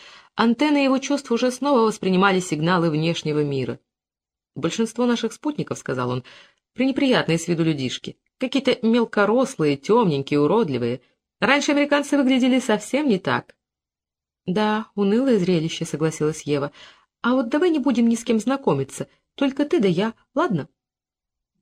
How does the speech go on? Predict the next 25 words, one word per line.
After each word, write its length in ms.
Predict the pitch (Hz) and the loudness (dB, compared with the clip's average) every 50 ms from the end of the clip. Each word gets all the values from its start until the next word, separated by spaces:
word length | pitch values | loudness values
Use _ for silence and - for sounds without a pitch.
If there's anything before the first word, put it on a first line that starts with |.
| _ | _
Меж 260 | - 175 208 214 - - | -2 0 0 0 -2 -6
тем 260 | - 320 330 320 277 | -4 -4 -2 0 0
над 140 | 262 262 - | -2 -2 -2
кораблём 480 | - 214 202 170 165 180 254 285 262 | 0 0 2 2 2 2 2 2 2
уже 180 | 254 240 240 233 | 2 2 0 0
плыли 300 | 233 - 202 240 220 202 | 0 0 0 2 2 2
удары 360 | 190 180 156 170 185 170 165 | 2 2 0 0 0 -2 -2
гонга, 500 | 147 - 147 156 143 139 139 127 - - - - - - - - _ | -2 -2 -2 -2 0 -2 -4 -4 -6 -8 -8 -14 -20 -20 -20 -10 _
и 100 | - 214 | 0 0
стюарды, 580 | 208 - - 233 247 285 311 302 262 262 285 285 | 0 0 2 2 4 4 4 2 2 2 2 2
проталкиваясь 800 | - 190 180 190 - 202 220 240 233 - 190 170 180 185 - | 2 2 0 4 4 4 4 4 2 2 2 2 2 0 0
по 160 | - - 151 - | 0 0 0 2
палубам, 520 | - - 269 294 233 196 170 160 156 165 | 2 2 2 2 2 2 2 2 0 0
кричали: 560 | - - 240 - - - 151 139 135 131 135 - - - _ _ | -2 -2 -4 -2 0 0 0 0 0 -2 -4 -8 -14 -20 _ _
«Провожающих 720 | - 160 180 190 202 196 214 269 302 320 311 - 330 311 | 0 4 4 4 4 4 4 4 2 2 2 0 -2 0
просят 340 | - 233 233 269 262 277 269 | 2 2 2 2 2 0 0
сойти 300 | - 233 226 214 - 247 | 2 0 2 2 4 4
на 140 | 233 240 226 | 4 4 4
берег». 440 | 175 151 147 147 139 143 - - _ _ _ _ _ _ _ _ _ _ _ _ _ _ | 4 4 4 4 2 0 -2 -8 _ _ _ _ _ _ _ _ _ _ _ _ _ _
И 80 | - 180 | 0 0
гомон 320 | 156 151 202 214 220 214 | 2 4 4 4 2 2
толпы 320 | 202 202 196 202 202 240 262 | 2 2 2 2 2 0 -2
стал 260 | - - 190 208 202 | 0 0 0 0 0
пронзительно 600 | - - 170 175 170 147 208 240 - 180 170 170 | 2 2 2 2 2 2 0 0 2 2 2 2
резким. 540 | 156 143 139 131 - - - - - - - | 2 0 -2 -4 -6 -12 -16 -18 -18 -18 -18